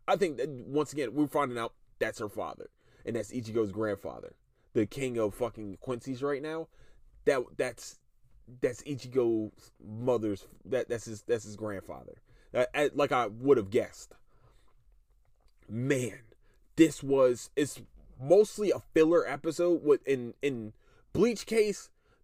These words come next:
this is a filler episode that was fucking full of action and really moved the story forward. So it's not, it's not exactly a filler,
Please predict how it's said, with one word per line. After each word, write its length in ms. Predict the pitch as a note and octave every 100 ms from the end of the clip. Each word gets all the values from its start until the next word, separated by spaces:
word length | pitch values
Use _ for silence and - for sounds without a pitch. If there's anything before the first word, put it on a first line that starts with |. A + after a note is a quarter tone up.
| -
this 200 | F#3+ G#3
is 120 | F#3
a 80 | D3
filler 340 | - F3 F3 C3+
episode 640 | D3+ F3 D#3+ F#3 F#3 C3+
that 120 | B2+
was 220 | A#2+ G2+ G2 _ - - _ _ _ _
fucking 520 | F#3+ - D#3 C#3+ B2 -
full 300 | - D3+ D3+ -
of 180 | A#2 - _
action 560 | B2+ C#3+ - E3 D#3+ E3 _ - _ C3+
and 240 | C3+ A#2 - -
really 440 | B2 A#2+ F3 F3
moved 340 | D#3+ E3 D3
the 60 | C3+
story 440 | - - D3 C3+ G#2 -
forward. 380 | D3+ G#2 A#1 - - - - _ _
So 240 | - D3+
it's 240 | C#3 B2+ B2
not, 180 | F#3 - - _ _ - - - -
it's 140 | - E3+
not 160 | B3+
exactly 920 | G3 A2+ G#2+ G2+ G#2+ G3+ A#3 - A#3
a 80 | A3+
filler, 480 | - B3 B3 B3+ B3